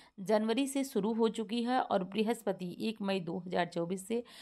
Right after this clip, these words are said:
आपके तीसरे भाव में रहेगा, जिससे चलते आपको जीवन में धन का प्रवाह बहुत अच्छा नहीं हो पाएगा। रुक रुक करके पैसे आएंगे, खर्चे थोड़ा ज़्यादा होंगे। चाह कर भी आप अपने पैसे को रोक नहीं पाएंगे, प्रयास बहुत करेंगे पैसे रुक जाए,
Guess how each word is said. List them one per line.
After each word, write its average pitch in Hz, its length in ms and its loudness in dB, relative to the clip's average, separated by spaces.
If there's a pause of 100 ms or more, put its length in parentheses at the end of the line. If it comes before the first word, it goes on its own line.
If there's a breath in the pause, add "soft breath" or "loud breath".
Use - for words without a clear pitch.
(200 loud breath)
आपके 277 280 10
तीसरे 254 500 0
भाव 180 240 2
में 180 120 4
रहेगा, 175 340 0
जिससे 170 340 -6
चलते 175 540 0 (340 loud breath)
आपको 220 300 4
जीवन 196 340 2
में 240 260 2
धन 233 240 0
का 254 200 4
प्रवाह 185 580 6 (220 soft breath)
बहुत 226 360 4
अच्छा 196 240 2
नहीं 185 220 2
हो 220 120 2
पाएगा। 214 500 8
रुक 240 280 0
रुक 254 220 -4
करके 202 260 -2
पैसे 170 520 -2
आएंगे, 175 460 -2 (380 loud breath)
खर्चे 226 340 0
थोड़ा 269 260 6
ज़्यादा 175 340 6
होंगे। 226 440 4 (340 loud breath)
चाह 294 240 6
कर 320 200 4
भी 277 140 4
आप 247 180 6
अपने 214 200 -2
पैसे 190 380 0
को 233 140 0
रोक 214 340 2
नहीं 180 180 0
पाएंगे, 175 340 0
प्रयास 214 520 0
बहुत 240 280 0
करेंगे 175 320 2
पैसे 165 340 -4
रुक 170 140 -4
जाए, 214 220 0